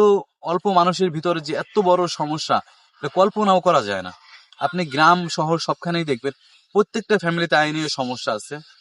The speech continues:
তো আমি আসলে সেইগুলোর পাশে থেকে যারা মিথ্যা মামলায় ফেঁসে গেছে, তাদের সহযোগিতা করতে চাই। সঠিক মানুষ যারা, তারা অনেক ঝামেলা যুক্ত হয়ে যায়, ঝামেলায় না থাকার পরেও মিথ্যা মামলায় ফাঁসিয়ে দেয়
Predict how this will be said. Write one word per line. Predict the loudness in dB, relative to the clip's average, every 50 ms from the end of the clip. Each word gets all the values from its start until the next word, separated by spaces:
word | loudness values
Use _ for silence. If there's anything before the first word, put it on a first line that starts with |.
| _ _ _ _ _ _ 2
তো | 2
আমি | 2 2 2 0
আসলে | -2 -2 -2 -4 -6 -6
সেইগুলোর | -4 -6 -6 -4 -2 -2 0
পাশে | 2 4 2 2 2 -2 -8
থেকে | -8 -8 -6 -6 -6
যারা | -2 -2 0 2 2 2 2 0 -2 _ _ _ _ _ _ -10
মিথ্যা | -8 -8 -8 _ _ -4 0 0 2
মামলায় | 4 2 2 2 2 0 0
ফেঁসে | 0 -4 -8 -6 -4 -4
গেছে, | -4 -4 -6 -4
তাদের | -2 -2 -2 -2 -4
সহযোগিতা | -6 -6 -8 -8 -6 -6 -8 -8 -8 -8 -8
করতে | -8 -10 -10 -8 -8 -8
চাই। | -6 -6 -8 -8 -8 -10 _ -20 _ -20 _ _ _ -16
সঠিক | -14 -8 -8 -8 -4 -2 -2 -4 -4 -2
মানুষ | -2 0 0 0 -2 -4 -6 -8 -10 _ _ -2
যারা, | 0 2 4 4 4 2 0 -4 _ _ -20 -20 -20 -20 -20 -6 _
তারা | 2 4 6 6 6 6 4
অনেক | 4 0 -2 -4 -4 -6 -8
ঝামেলা | -8 -6 -4 -2 2 4 6 6 6 4 2 -2 _ _ _ _ _ _ _
যুক্ত | -8 -8 -8 -4 -2 -2 -2 -2 -6 -14 -20 _ _
হয়ে | _ -2 -2 -2 0
যায়, | 2 2 2 2 0 _ _ _ _ _ _
ঝামেলায় | 0 0 2 4 4 4 4 4
না | 4 2
থাকার | 0 0 -4 -4 -4
পরেও | -6 _ -6 -6 -4 -4 -6
মিথ্যা | -8 -10 -14 -12 -10 -8
মামলায় | -6 -6 -6 -6 -6 -6
ফাঁসিয়ে | -6 -6 -8 -6 -10 -12 -14
দেয় | -14 -18 -20